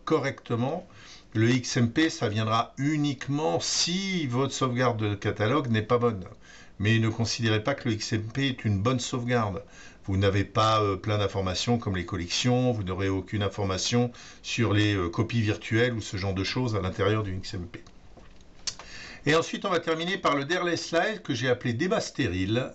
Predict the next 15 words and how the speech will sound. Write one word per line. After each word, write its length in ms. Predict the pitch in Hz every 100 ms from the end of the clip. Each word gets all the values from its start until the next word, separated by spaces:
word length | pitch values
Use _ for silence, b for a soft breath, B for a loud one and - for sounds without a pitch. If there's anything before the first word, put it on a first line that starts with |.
| -
Euh, 640 | 101 104 107 104 104 95
donc 260 | 98 110 135
là, 120 | 143
vous 160 | 127
allez 140 | 113 113
en 100 | 117
trouver 400 | - 113 127 -
des 160 | 110 120
pages 480 | - 131 127 117 -
et 120 | 110
des 100 | 113
pages 540 | - 135 139 135 123
et 100 | 117
des 120 | 101 104
pages 580 | - 113 110 107 101